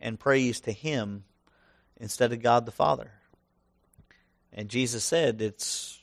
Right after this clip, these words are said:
my pleasure to do his will." Even though he was worthy of glory and honor and praise and adoration and everything else, it's not what he sought. It wasn't his mission. He doesn't seek fame or fortune.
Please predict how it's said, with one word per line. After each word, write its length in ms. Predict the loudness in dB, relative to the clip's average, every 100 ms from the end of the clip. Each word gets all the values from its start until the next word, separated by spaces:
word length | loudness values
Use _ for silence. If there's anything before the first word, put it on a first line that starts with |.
| _ _
my 160 | 2 2
pleasure 420 | 2 0 0 -6
to 80 | -4
do 180 | 0
his 200 | 2 2
will." 320 | 2 -2 -2 -8 _ _ _ _ _ _ _ _ _ _ _ _ _ _ _ _ _ _ _
Even 320 | 4 6 8
though 160 | 8 8
he 160 | 6
was 200 | 4 4
worthy 440 | 10 12 12 10 8
of 360 | 8 2 -4
glory 420 | 6 8 8 6
and 140 | 4 4
honor 340 | 6 6 2
and 120 | 0
praise 520 | 2 4 4 4 0 -2
and 100 | 2
adoration 640 | 6 8 8 6 2 2
and 120 | 4
everything 440 | 4 4 4 2
else, 440 | 8 8 8 2 -10 _ _ _
it's 140 | 2
not 140 | 4 6
what 120 | 4
he 120 | 2
sought. 500 | 0 0 0 -4 -8 _ _ _ _
It 80 | -2
wasn't 300 | 2 2 0
his 160 | -2 -2
mission. 380 | -4 -6 -10 _ _ _ _ _ _ _ _ _ _ _ _ _ _ _ _
He 160 | -2 10
doesn't 340 | 10 10 4
seek 320 | 0 0 -2
fame 480 | 0 2 4 0 -4
or 80 | -6
fortune. 540 | 0 2 4 0 -10